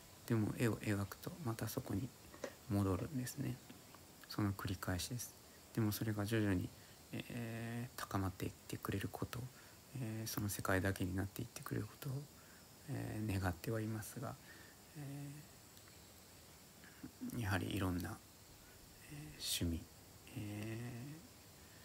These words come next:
ー、いろんな好きなものっていうのはあるんですね。で、その好きなものの話をしてもしょうがないんですね。えー、絵画っていうのはそれ、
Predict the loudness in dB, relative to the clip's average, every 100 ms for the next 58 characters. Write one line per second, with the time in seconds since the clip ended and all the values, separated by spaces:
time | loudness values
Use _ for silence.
0 | -16 -16 -8 2 4 6 4 0 0 -2
1 | 2 4 6 4 2 0 -2 -2 -4 -8
2 | -6 -2 0 -2 -2 -4 -4 -4 -4 -4
3 | -10 -16 -18 -16 -18 -16 -18 -16 -6 -2
4 | 0 0 0 4 6 8 8 6 6 4
5 | 4 2 2 2 2 2 2 2 2 4
6 | 6 4 2 0 0 -6 -16 -16 -16 -8
7 | -4 -4 -4 -4 0 0 0 -2 -2 0
8 | 0 0 0 2 2